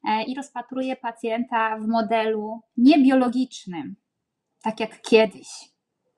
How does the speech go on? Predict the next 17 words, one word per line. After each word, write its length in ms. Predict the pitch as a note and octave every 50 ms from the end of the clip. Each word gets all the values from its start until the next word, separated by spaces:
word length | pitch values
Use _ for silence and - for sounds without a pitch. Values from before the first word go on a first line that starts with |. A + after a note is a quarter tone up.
| _ _ _ -
tylko 260 | A3 A3+ - D#4 D4+
w 20 | D#4
modelu 420 | D#4+ D#4+ D#4 D4+ D#4 D#4 D#4+ C#4+
biopsychospołecznym. 1300 | - D4+ D4+ D4+ - - D4 - - D4 - - _ - C4 A3+ G3 F#3 F#3 - - - - - - - - C4 -
Więc 280 | G3+ B3+ C4+ C4 B3+ -
to 100 | - C#4+
jest 260 | C#4+ C#4+ C4+ C4+ C4
dużo 240 | E4+ D#4+ E4 D4 B3+
więcej 680 | C4 C4 B3 A#3+ A#3 G#3+ - - F#3+ F#3 F#3 F#3 F3+ F#3
niż 240 | F3+ F#3 - -
te, 420 | - G3+ F#3+ F#3 F#3 F3+ F3+ F3+ F#3+ _ _ _ _ _ C4 A#3+ A#3 A3+ - -
niż 360 | G#3+ G#3+ G#3+ G#3 G#3+ A3 - -
te 100 | G#3 G3+
powierzchnie 640 | - G#3 G3 G3 G3 G3+ G3+ - - A3 G3+ G3+
stawowe 520 | G3+ - - F#3+ F#3+ F#3+ F#3+ G3 G3 G3+ F#3+
i 120 | G3 G3
ślizgi. 680 | F#3+ - - G3 F#3 F#3 F3+ F#3 F#3+ F#3+ - B3 G#3 G3+